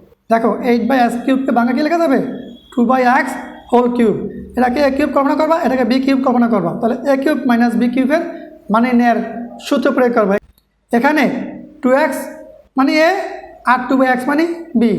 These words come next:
তাহলে এ কিউব মাইনাস বি কিউবের সূত্র প্রয়োগ করতে হবে মানে নেয়ার। এখানে আছে কি? এটা এ, এটা বি, তাহলে টু এক্স মাইনাস টু by x whole cube plus three into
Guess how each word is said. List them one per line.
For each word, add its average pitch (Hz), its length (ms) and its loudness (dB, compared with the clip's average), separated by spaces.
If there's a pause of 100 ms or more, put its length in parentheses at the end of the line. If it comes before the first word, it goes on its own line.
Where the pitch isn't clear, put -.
(160)
তাহলে 240 160 2 (140)
এ 285 120 2
কিউব 262 140 2
মাইনাস 233 280 0
বি 233 80 2
কিউবের 233 280 0
সূত্র 247 200 -2
প্রয়োগ 240 200 -2
করতে 233 200 -2
হবে 269 140 2 (100)
মানে 226 140 0 (100)
নেয়ার। 170 180 0 (800)
এখানে 269 240 2
আছে 269 140 0
কি? 277 100 -2
এটা 277 200 2
এ, 226 160 2 (400)
এটা 226 140 2
বি, 214 140 2 (140)
তাহলে 254 180 2 (240)
টু 240 80 2
এক্স 262 240 0
মাইনাস 269 220 2 (100)
টু 269 120 0
by 240 160 4
x - 40 -4 (100)
whole 254 220 2
cube 226 180 2 (280)
plus 254 220 2 (360)
three 254 280 2 (680)
into 240 140 2